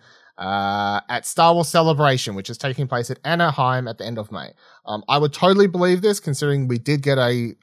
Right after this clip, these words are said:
first look at Star Wars Jedi Fallen Order at that event when it was previously revealed the first time. They had, uh, that's where they dropped, uh, a trailer for it, and then it was, uh, two months after that month or whatever when, um,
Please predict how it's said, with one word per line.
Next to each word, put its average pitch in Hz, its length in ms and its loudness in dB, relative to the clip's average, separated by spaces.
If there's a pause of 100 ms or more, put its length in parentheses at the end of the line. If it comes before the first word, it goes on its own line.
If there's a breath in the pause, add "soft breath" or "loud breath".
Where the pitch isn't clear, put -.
first 117 340 -4
look 117 180 -6 (120)
at 107 340 -6
Star 101 360 -4
Wars 101 400 -8
Jedi 95 320 -6
Fallen 101 260 -8
Order 98 320 -8 (520 soft breath)
at 131 300 -2 (100)
that 147 340 0
event 131 420 -2 (100)
when 135 220 -4
it 123 80 -6
was 117 100 -8
previously 175 580 2
revealed 123 520 -2
the - 40 -6
first 117 240 -4
time. 143 300 -2 (300 loud breath)
They 117 100 -2
had, 120 260 0 (100)
uh, 110 180 -4
that's 120 200 -4
where 135 120 0
they 113 100 -2
dropped, 127 540 -6
uh, 107 380 -4
a - 40 -14
trailer 151 300 2
for 151 260 2
it, 220 80 -8 (260 loud breath)
and 117 140 -8
then 117 180 -2
it 117 120 -8
was, 117 880 -2 (220)
uh, 107 120 -8
two 160 200 -2
months 135 200 0
after 131 260 0
that 117 100 -2
month 123 240 -6
or - 20 -8
whatever 123 420 -2
when, 110 280 -6
um, 104 420 -8